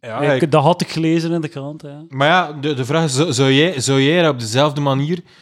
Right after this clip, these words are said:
Speaker 1: kunnen afgebeeld? Zou jij even de gedachte kunnen geframed hebben, vastgehouden en op een bepaalde manier afgebeeld hebben? Ik weet, ik weet niet als ik dat, dat
Speaker 2: Mocht
Speaker 1: ik
Speaker 2: mij, mocht ik
Speaker 1: ik
Speaker 2: duizenden euro's betaald worden als kunstenaar, dan had ik daar misschien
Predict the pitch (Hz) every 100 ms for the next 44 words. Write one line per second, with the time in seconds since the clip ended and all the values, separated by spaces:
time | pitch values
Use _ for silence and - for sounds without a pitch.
0 | _ - 151 147 165 - 139 117 120 -
1 | 135 127 135 151 170 170 - 185 - -
2 | - - _ 117 113 120 143 - 160 165
3 | 156 123 - - 139 156 170 180 208 208
4 | - - 117 127 147 - 165 165 175 180
5 | 151 135 139 123 139 151 151 147 139 -
6 | 143 - 131 117 107 117 104 101 104 _
7 | _ _ _ _ - 151 - - 170 170
8 | 143 143 147 160 156 156 165 165 - -
9 | 151 147 170 185 180 139 220 - - 143
10 | - 147 113 170 202 202 190 190 180 175
11 | 185 185 156 156 165 175 180 175 156 -
12 | - - 160 180 - - 165 170 175 185
13 | - - - 151 160 156 147 156 147 139
14 | - 160 147